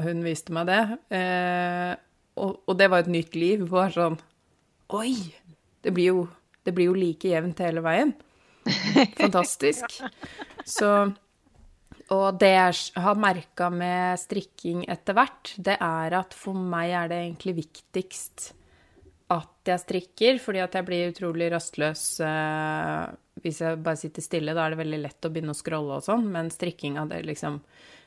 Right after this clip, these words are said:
Speaker 1: gjør at jeg har et eller annet å holde på med, sånn at jeg klarer å følge med på andre ting og sitte og tenke fritt og, eh, og, og det jeg merker da, er at det har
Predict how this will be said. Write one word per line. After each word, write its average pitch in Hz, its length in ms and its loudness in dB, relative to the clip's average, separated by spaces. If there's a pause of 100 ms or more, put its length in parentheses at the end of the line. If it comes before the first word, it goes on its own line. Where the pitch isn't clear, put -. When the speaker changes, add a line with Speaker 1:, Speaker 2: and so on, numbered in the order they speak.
(120)
Speaker 1:
gjør 151 320 0
at - 160 -4
jeg 170 140 -4
har 165 260 0
et 147 80 -6
eller 156 140 -6
annet 156 120 -6
å 165 60 -4
holde 156 300 -4 (100)
på 147 160 -4
med, 156 160 -6
sånn 156 140 -6
at 147 100 -10
jeg 160 140 -10
klarer 143 260 -6
å 139 80 -10
følge 143 400 -6
med 139 180 -8
på 160 140 -4
andre 143 320 -6
ting 147 320 -4
og 143 340 -6
sitte 175 380 -8
og - 80 -14
tenke 147 320 -8
fritt - 480 -10
og, 135 160 -4 (720)
eh, 160 460 -4 (180)
og, 180 400 0 (240)
og 185 240 -6
det 180 160 4
jeg 175 160 2
merker 185 800 -4
da, 180 140 2 (180)
er 160 160 -2
at 160 160 -12
det 175 140 -4
har 175 120 -6